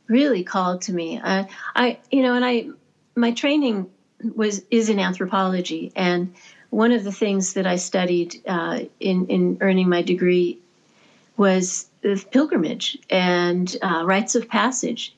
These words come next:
as a part, you know, pilgrimage as a rite of passage, and how we're changed by, by, by rites of passage, by rituals, and by pilgrimage. You know, it, it, it removes us from our familiar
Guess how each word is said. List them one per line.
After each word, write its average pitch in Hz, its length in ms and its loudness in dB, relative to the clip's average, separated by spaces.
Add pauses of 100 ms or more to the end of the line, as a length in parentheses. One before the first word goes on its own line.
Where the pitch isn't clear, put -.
as 185 160 0
a 185 60 -2
part, - 240 -2
you 208 120 2
know, 190 80 2
pilgrimage 214 560 2
as 214 220 0
a 226 100 2
rite 170 220 0
of 175 140 -4
passage, 175 560 -4
and 185 260 0 (500)
how 262 340 2
we're 240 220 2
changed 220 640 -2
by, 190 360 -2 (320)
by, 180 600 -2
by 185 160 -2
rites 185 320 -4
of 190 120 -10
passage, 180 560 -4
by 180 120 -2
rituals, 180 680 -2
and 175 120 -2
by 175 120 -4
pilgrimage. 185 760 -2 (360)
You 220 140 6
know, 233 80 6
it, 247 140 2
it, 254 340 0 (320)
it 220 180 2
removes 247 540 2
us 196 160 -2
from 190 180 -2
our 180 120 -2
familiar 190 840 0